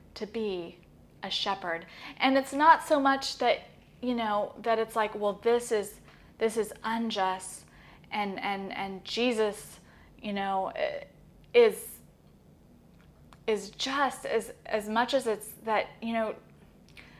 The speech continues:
I'm gonna see if I can explain what's going on in my heart and what,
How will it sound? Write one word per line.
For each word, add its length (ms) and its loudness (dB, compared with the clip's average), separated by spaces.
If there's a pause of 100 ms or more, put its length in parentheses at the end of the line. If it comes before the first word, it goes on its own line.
(100)
I'm 80 -4
gonna 140 -2
see 180 -2
if 120 0
I 80 -2
can 160 -8
explain 680 -8
what's 200 -10
going 240 -6
on 160 -6
in 100 -12
my 100 -8
heart 360 -4
and 100 -10
what, 180 -4